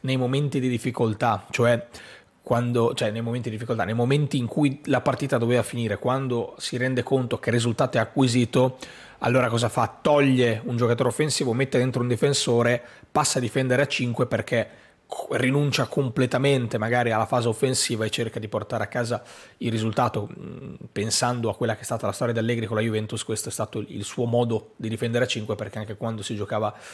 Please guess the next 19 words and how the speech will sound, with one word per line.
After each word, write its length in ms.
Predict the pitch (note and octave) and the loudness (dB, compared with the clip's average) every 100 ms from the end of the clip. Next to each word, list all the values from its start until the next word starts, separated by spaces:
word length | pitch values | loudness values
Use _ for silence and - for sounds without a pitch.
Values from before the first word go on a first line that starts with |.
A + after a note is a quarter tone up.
| - - | -20 -8
tre 200 | - A2+ | -2 0
cinque 320 | - A#2 A#2 | 0 -2 -2
due 180 | A2 G#2 | -2 -2
poi 160 | G#2 G#2 | -2 -4
magari 300 | G2+ G#2 G2+ | -2 -2 0
la 120 | G2 | -2
scalata 600 | - G#2 G#2 F#2+ F#2 F#2+ - - | -2 0 0 0 -4 -6 -12 -12
per 100 | - | -6
la 60 | G#2+ | -4
difesa 320 | G#2 G#2+ G#2 | -4 -4 -4
a 20 | |
quattro 340 | - A2 - G#2 | -2 -2 -2 -4
era 160 | G#2 | -2
presente. 520 | - A#2+ C3+ G#2 G2 G#2+ _ | 0 0 2 0 -6 -18 _
Quindi 200 | - G2+ | -14 -14
insomma 240 | - - - _ | -16 -18 -18 _
è 480 | - G#2 A2 - - | -14 -14 -14 -16 -16
una 160 | - G2+ | -10 -4
cosa 440 | - A2+ G2+ - | -2 0 0 -4